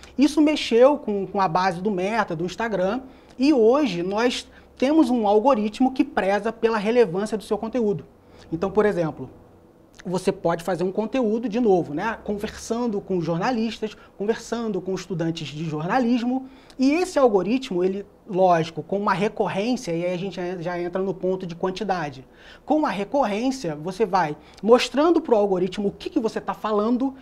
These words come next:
e para quem você está falando. Então, a quantidade é uma coisa muito pessoal. Se você só pode postar uma vez por semana,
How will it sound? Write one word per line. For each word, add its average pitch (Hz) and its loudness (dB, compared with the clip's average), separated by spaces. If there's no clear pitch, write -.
e 190 -6
para 202 0
quem 220 0
você 226 0
está 208 -4
falando. 196 2
Então, 277 2
a 339 4
quantidade 220 0
é 214 0
uma 233 -2
coisa 247 2
muito 262 0
pessoal. 185 2
Se - -2
você 262 0
só 339 -4
pode 214 0
postar - -4
uma 277 4
vez 196 0
por 165 -12
semana, 175 -2